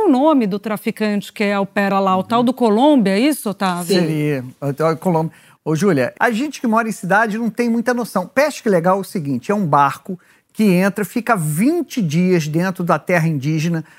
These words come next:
Speaker 3: porque na terra indígena tem lagos, né? Eles pescam nos lagos e não no rio. Então, ficam vinte dias dentro da terra indígena,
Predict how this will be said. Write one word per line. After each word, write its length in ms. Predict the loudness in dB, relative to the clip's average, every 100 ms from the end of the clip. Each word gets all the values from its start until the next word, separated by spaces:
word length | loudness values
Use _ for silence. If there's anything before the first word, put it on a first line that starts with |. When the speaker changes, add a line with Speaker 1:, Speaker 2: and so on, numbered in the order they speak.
| _
Speaker 3:
porque 160 | -4 0
na 140 | 0
terra 240 | 0 0 0
indígena 500 | 0 0 -2 -2 -4
tem 180 | -2
lagos, 600 | 2 4 2 0 -10 -12 -4
né? 320 | -2 -2 -2
Eles 260 | -4 -4 -2
pescam 380 | 0 0 -2 -6
nos 180 | -2 0
lagos 400 | 2 2 0 -2
e 60 |
não 180 | -2 0
no 120 | 2
rio. 300 | 2 0 -4 -12 -20 -20 _ -8
Então, 240 | -4 -4
ficam 360 | -2 -2 2 4
vinte 520 | 4 4 2 0 -2
dias 420 | 0 2 2 2
dentro 240 | 0 0
da 140 | 0 -2
terra 280 | 0 0 0
indígena, 640 | -2 -2 0 0 0